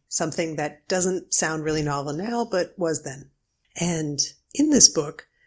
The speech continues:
shots are fired over spiritualism. She claims that the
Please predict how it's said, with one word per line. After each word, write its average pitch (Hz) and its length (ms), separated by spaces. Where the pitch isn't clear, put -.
shots 247 460
are 202 120
fired 151 520
over 143 200
spiritualism. 151 800
She - 220
claims 160 560
that 151 320
the 196 300